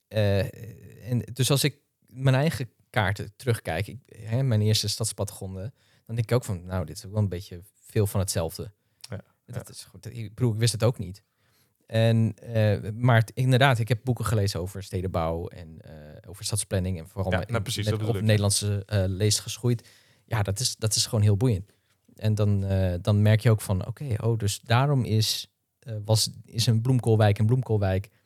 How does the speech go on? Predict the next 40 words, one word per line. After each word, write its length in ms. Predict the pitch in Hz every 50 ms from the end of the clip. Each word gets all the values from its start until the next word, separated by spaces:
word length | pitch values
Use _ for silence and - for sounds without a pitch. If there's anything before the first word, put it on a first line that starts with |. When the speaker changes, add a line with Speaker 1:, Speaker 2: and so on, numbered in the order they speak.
| _ _ _ _ _ _ _ _ _ _ - - -
Speaker 1:
Eh, 260 | - 101 95 98 95 95 98
daarom 360 | 107 107 110 113 113 113 113
zijn 200 | 110 - 107 104
de 140 | 104 98 98
vooroorlogse 800 | 98 - - - - 123 117 71 95 113 110 101 - - 117 104
wijk-, 260 | 104 101 101 98 -
of 80 | 117 117
de 100 | 123 110
naoorlogse 640 | 107 110 113 120 90 113 113 110 107 101 - - 110
wijken, 220 | 95 92 95 104
de 60 | 101
wederopbouwwijken 840 | 98 107 107 113 110 120 117 117 104 98 98 98 101 98 98 - 104
zoals 500 | 98 113 107 92 - - 110 107 - - -
ze 280 | - - - 117 113
zijn." 440 | 110 113 123 120 107 95 90 92 98 - _ _ _ _ _ _ _ _ _
Eh, 640 | _ - 101 98 98 98 98 98 92 95 95 - -
en 100 | 113 110
de 80 | 104 98
wijken 280 | 95 98 98 95 -
daarna, 300 | 95 98 101 107 104 98 90
weet 100 | 90 101
je, 100 | - 92
zoals 220 | - - 117 -
de 80 | - 117
wijk 220 | 110 113 110 104
waar 140 | - 113 104
ik 80 | 104 107
nu 200 | 123 123 120 113
in 140 | 110 107
woon, 480 | 104 127 127 110 98 95 92 87 95 98
hier 220 | - 113 104 98 92
in 80 | 92
Groningen, 600 | 107 - 123 120 120 110 98 92 92 90 92 101 - _ _ _ _ _ _ _ _ _ _ _ _ _ _ _ _ - _ _
is 180 | - 139 120
een, 180 | 101 107 104 101 -
een 140 | 123 117
wijk 220 | 113 120 117 107 -
die 100 | 113 107
heel 160 | 120 127 120
erg, 240 | 110 101 - -